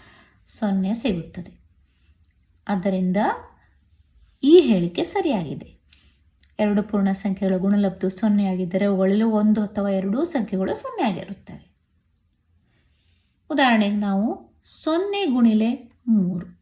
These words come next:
ತಗೊಂಡ್ರು ನಮಗೇನು ಬರುತ್ತೆ? ಸೊನ್ನೆ ಬರುತ್ತೆ. ಆದ್ದರಿಂದ ಈ ಹೇಳಿಕೆ ಸರಿ.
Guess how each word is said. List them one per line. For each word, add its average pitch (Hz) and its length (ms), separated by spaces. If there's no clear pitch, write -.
ತಗೊಂಡ್ರು 220 400
ನಮಗೇನು 196 420
ಬರುತ್ತೆ? 185 680
ಸೊನ್ನೆ 214 380
ಬರುತ್ತೆ. - 360
ಆದ್ದರಿಂದ 202 480
ಈ 247 160
ಹೇಳಿಕೆ 202 520
ಸರಿ. - 480